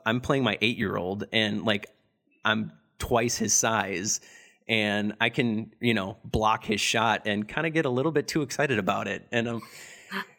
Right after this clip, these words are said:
<laughs> ten minutes afterwards, I'm like, "You do realize that you're twice his size and have been playing basketball a lot longer than he has."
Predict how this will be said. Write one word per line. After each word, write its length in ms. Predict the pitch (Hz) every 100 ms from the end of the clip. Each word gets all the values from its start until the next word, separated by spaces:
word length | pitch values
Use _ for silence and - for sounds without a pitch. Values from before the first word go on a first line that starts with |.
| - -
<laughs> 540 | 151 - 143 _ - 127
ten 200 | 160 147
minutes 280 | 143 135
afterwards, 420 | 127 135 143 127 127
I'm 100 | 120
like, 220 | 117 135
"You 120 | 147
do 180 | 214 247
realize 500 | 117 127 117 104 104
that 120 | 113
you're 120 | 107
twice 360 | 113 - 135 131
his 160 | 107 92
size 480 | 110 110 110 95
and 340 | 196 101 104 101
have 60 |
been 140 | 101 101
playing 240 | 120 110
basketball 540 | 98 101 - 90 95 95
a 60 |
lot 180 | 101 90
longer 260 | 104 107 95
than 120 | 92
he 180 | 104 98
has." 340 | 87 85 90